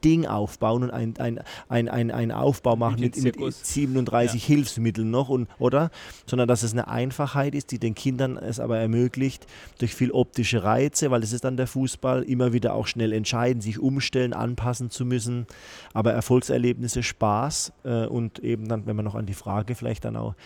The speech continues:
Speaker 1: wenn man sich das zutraut, auch mal die Stille auszuhalten, zwanzig Sekunden, wenn der Junge überlegt, was er jetzt gern antworten möchte, gib
Speaker 2: Ja.
Speaker 1: ihm die Zeit. Das kann man nicht elf Mal machen am Trainingsabend, das weiß ich, wann ist die Zeit um,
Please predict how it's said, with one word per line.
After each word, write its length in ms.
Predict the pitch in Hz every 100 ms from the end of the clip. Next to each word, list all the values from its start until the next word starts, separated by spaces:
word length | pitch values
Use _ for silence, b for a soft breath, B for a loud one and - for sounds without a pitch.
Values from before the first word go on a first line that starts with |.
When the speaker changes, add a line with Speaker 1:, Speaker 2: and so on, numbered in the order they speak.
| B
Speaker 1:
wenn 80 | 117
man 80 | 110
sich 160 | 117
das 180 | 113 -
zutraut, 460 | - 127 - 123 113
auch 120 | 107
mal 100 | 110
die 100 | 104
Stille 580 | - 139 135 139 135 110
auszuhalten, 840 | 123 120 - 123 123 120 127 120 110
zwanzig 380 | - 117 120 117
Sekunden, 340 | 120 - 123
wenn 80 | 117
der 140 | 110
Junge 260 | 110 120 117
überlegt, 840 | 113 104 104 104 117 143 - - _ _ 117
was 120 | 117
er 80 | 123
jetzt 220 | 127 -
gern 140 | 120
antworten 460 | 117 127 113 127 127
möchte, 260 | 123 -
gib 200 | 120 143
Speaker 2:
Ja. 60 | 131
Speaker 1:
ihm 120 | 135
die 100 | 135
Zeit. 220 | - 131 - B B
Das 100 | -
kann 140 | 113
man 80 | 117
nicht 80 | 117
elf 240 | 120 123
Mal 220 | 110 107
machen 260 | 123 127 131
am 140 | 127
Trainingsabend, 480 | 123 123 127 127 117
das 120 | 110
weiß 240 | 104 107 120
ich, 40 | 131
wann 120 | 120
ist 100 | 107
die 80 | 107
Zeit 300 | 113 110 120
um, 220 | 147